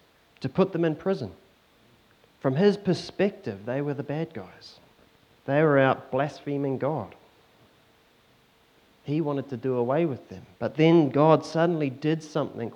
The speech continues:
w-, in his life that changed his perspective. Those he was trying to get rid of suddenly became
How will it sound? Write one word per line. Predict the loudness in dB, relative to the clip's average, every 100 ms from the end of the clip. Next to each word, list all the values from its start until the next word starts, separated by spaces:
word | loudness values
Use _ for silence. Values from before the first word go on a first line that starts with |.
| -12
w-, | -8
in | -2 -2
his | -2 -2 -2 -4
life | -4 -2 -2 -4 -8
that | -12 -12
changed | -16 -8 -4 -4 -4
his | -10 -14
perspective. | -14 -18 -12 -12 -12 -18 -18 _ _ _ _ _ _ _ _ _ _ _ _ _ _ _ _ _ _ _ _ _ _ _ _ _ _ _ _ _ _ _ 4
Those | 8 8 6
he | 0
was | -2 -6
trying | -4 -2 -2
to |
get | -2 -4
rid | -4 -6 -4
of | -6 -10 -16
suddenly | -6 -4 -2 -4
became | -6 -10 -8 -8 -8 -12